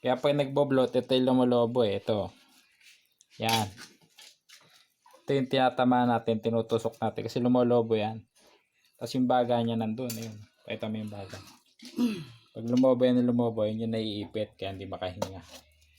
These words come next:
Kaya namamatay yung kambing. Yan. Tapos ito yung ribs niya. Ito, dito ka tutusok sa banda dito. Apat na daliri after ng ribs, di ba? Ito. Tatamaan mo yung rumen.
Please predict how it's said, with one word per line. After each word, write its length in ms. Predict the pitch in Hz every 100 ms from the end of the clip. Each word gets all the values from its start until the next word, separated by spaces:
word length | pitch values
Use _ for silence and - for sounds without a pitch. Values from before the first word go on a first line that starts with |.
| - _ _
Kaya 200 | 104 104
namamatay 480 | 101 98 98 95 101
yung 120 | 90
kambing. 480 | 92 95 95 90 85 - - - - - _ _ _ _ _ _ _
Yan. 160 | 101 101 -
Tapos 240 | 107 107
ito 200 | 120 -
yung 160 | 127 120
ribs 320 | 117 113 -
niya. 200 | 107 101 -
Ito, 320 | 107 - 110
dito 240 | 104 113 110
ka 120 | 113
tutusok 480 | 117 110 107 101 -
sa 120 | 107
banda 280 | 104 104 101
dito. 360 | 101 101 - - _ _ - _ _ _ _ _ _ _
Apat 320 | 123 120 120 -
na 100 | 120
daliri 480 | 120 117 113 113 110
after 480 | 120 110 - 113 113
ng 160 | 110
ribs, 480 | 110 113 110 - -
di 80 | 104
ba? 160 | 104 101 _ _ _ _ _ _ _
Ito. 240 | - 110 - - - - -
Tatamaan 560 | 131 127 156 151 120 107
mo 80 |
yung 160 | 135 156
rumen. 320 | 113 110 113